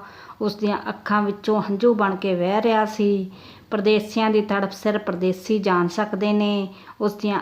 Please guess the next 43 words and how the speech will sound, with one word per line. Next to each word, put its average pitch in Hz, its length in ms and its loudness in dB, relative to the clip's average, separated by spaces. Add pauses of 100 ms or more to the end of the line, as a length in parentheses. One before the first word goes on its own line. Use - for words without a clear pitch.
ਅੱਖਾਂ 208 340 -2
ਅੱਗੇ 196 240 -2
ਉਹ 202 80 0
ਸਭ 202 340 -2 (360)
ਪਲ 196 240 0 (120)
ਘੁੰਮ 196 320 2
ਰਹੇ 196 300 0
ਸੀ, 214 440 0 (340)
ਜਦੋਂ 202 280 2
ਇੱਕ 202 200 -2
ਪਲ 202 280 0
ਵੀ 214 180 2
ਦੂਰ 190 300 0
ਨਾ 196 260 4
ਹੁੰਦੇ 196 360 0
ਸੀ 190 360 -2
ਤੇ 214 220 4
ਅੱਜ 208 200 0 (120)
ਇੰਨੇ 220 320 2
ਸਾਲ 202 300 2
ਹੋ 185 240 2
ਗਏ 202 440 0 (120)
ਵੱਖ 202 340 2
ਹੋਇਆਂ 196 300 2
ਨੂੰ। 208 380 0 (420)
ਡਾਲਰਾਂ 202 520 4
ਦੇ 214 120 2
ਲਾਲਚ 190 480 4
ਵਿੱਚ 208 260 0
ਉਸ 185 100 -2
ਤੋਂ 202 200 -4
ਕਿੰਨੀਆਂ 220 400 0
ਖੁਸ਼ੀਆਂ 196 420 -4
ਖੋਹ 202 280 0
ਲਈਆਂ 202 380 2
ਸਨ। 214 480 2 (500)
"ਆ 220 160 6
ਲਓ 220 340 2
ਲਾਲਾ 185 420 2
ਜੀ 202 260 0
ਜ਼ਮੀਨ 185 380 2
ਦੇ 196 140 2
ਕਾਗਜ਼।" 185 500 2